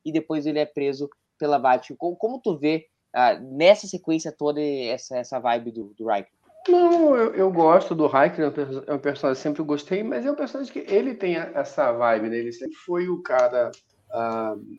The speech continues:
Speaker 2: na verdade, o, o Riker existe pro Picard poder ser estadista que ele é, porque alguém tem que dar tiro, né?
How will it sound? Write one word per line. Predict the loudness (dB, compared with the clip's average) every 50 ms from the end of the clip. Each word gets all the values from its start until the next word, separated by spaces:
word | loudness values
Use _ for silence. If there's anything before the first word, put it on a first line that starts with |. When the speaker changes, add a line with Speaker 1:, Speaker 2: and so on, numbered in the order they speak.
| _ _ _
Speaker 2:
na | -10 -6 -6
verdade, | -4 -4 -2 2 2 4 4 4 2
o, | 0
o | -2 -2 -4 -6 -6 -6 -4 0
Riker | 2 2 2 2 0 -2 -2 -2
existe | -2 -2 -2 -4 -4 -4 -6 -8 -8
pro | -6 -6 -6 -6
Picard | -8 -4 0 2 2 2 2 0
poder | -2 -4 -2 -2 -4 -6
ser | -6 -6 -6 -6
estadista | -6 -4 -2 -2 -2 -2 -2 -6 -8 -8 -8 -6
que | -4 -2 0
ele | 2 2
é, | 2 2
porque | 0 0 -2 -2
alguém | 0 0 0 0
tem | 0 -2 -2
que | 2 6
dar | 6 6 6
tiro, | 6 0 -4 -4 -4 -4 -6 -8 _ _ _
né? | -4 -4 -4 -4